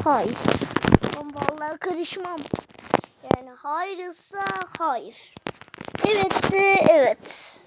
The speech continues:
Yani ben karış-, oha, iki dakika hemen yemek.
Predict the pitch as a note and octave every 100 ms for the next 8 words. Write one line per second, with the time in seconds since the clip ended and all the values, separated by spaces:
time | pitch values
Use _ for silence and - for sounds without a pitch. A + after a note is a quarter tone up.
0 | - - - C#4+ C#4+ C4 C4 B3+ C4+ C4
1 | B3+ - - - C4+ C4+ - - _ -
2 | - - - _ _ _ - _ _ -
3 | _ - - C4+ C4+ D4 C#4 - - F#4
4 | F#4 F4 - E4 D#4 D#4 D4+ C#4+ C#4 C#4
5 | C#4 -